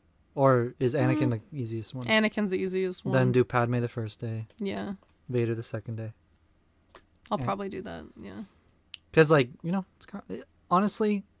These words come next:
Speaker 1: when it's Comic-Con, I mean, you're a
Speaker 2: I know, I just, I
Speaker 1: cosplayer.
Speaker 2: feel like it's fine, but, like, most people that run a booth don't cosplay.
Speaker 1: Who cares?
Speaker 2: I know.
Speaker 1: Who cares?
Speaker 2: That's just who I am. But, like, I don't know. I just don't want people to be like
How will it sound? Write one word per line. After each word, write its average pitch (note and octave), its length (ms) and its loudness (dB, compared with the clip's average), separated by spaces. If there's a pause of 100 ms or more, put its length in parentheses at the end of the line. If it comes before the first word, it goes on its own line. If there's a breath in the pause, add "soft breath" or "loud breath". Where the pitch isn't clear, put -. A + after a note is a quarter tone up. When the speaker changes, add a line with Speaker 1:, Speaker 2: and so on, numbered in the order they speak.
(600)
Speaker 1:
when C#3 160 2
it's B2 120 -2
Comic-Con, C#3+ 760 0 (340)
I C3 40 -2
mean, A#2+ 140 0
you're A#2+ 140 4
a - 40 6
Speaker 2:
I C4 40 4
know, D4 140 10
I D4+ 140 10
just, D#4 220 10
I C4 80 8 (160)
Speaker 1:
cosplayer. - 40 6
Speaker 2:
feel D4 640 2 (120)
like A3+ 380 2
it's B3 220 -2
fine, F#3+ 600 2
but, G3+ 140 -2
like, G3 340 0 (640)
most G3+ 720 2
people A#3 340 4
that A#3 120 2
run F#3+ 260 2
a G3 80 4
booth G3 520 0
don't G3 320 0
cosplay. - 800 -2 (300)
Speaker 1:
Who - 140 -20
cares? A#3 500 -4 (220)
Speaker 2:
I F#3+ 100 -2
know. - 260 -8 (160)
Speaker 1:
Who G3+ 80 -8
cares? G#3+ 600 -4 (120)
Speaker 2:
That's G3+ 140 -2
just A3 140 -6
who G#3 120 2
I F3+ 100 2
am. F3+ 260 -4
But, G#3 120 2
like, G#3+ 300 6 (800 soft breath)
I G3+ 60 -4
don't G3+ 140 0
know. F#3 160 2
I F3 100 0
just F#3+ 200 -4
don't G#3 120 4
want G#3 160 0
people A#3 180 2
to A3 60 0
be G#3 100 0
like F3+ 280 0